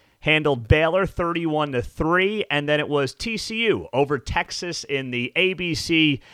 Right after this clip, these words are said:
game of the week on Saturday night, seventeen to ten. So let's talk about these games in order. Uh, let's take these games in order, and first off, how about a big congratulations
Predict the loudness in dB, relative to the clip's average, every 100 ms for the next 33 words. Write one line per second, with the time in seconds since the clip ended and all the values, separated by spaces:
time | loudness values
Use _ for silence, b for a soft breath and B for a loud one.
0 | b -2 0 0 0 0 0 0 0 0
1 | 0 -2 0 0 2 2 0 -2 -2 -2
2 | -6 -6 -6 -8 -4 -4 -4 -6 -20 B
3 | B -4 0 0 4 2 4 2 2 2
4 | 0 0 -2 -4 -2 2 4 4 2 -2
5 | b b _ 4 6 4 2 -2 0 -2
6 | -2 -2 -4 0 -2 0 2 2 2 0
7 | -2 -4 -2 -2 0 0 0 0 0 0
8 | -2 -4 2 2 4 2 0 -4 -6 -6
9 | 0 0 0 0 -2 0 0 -2 -4 -4
10 | -8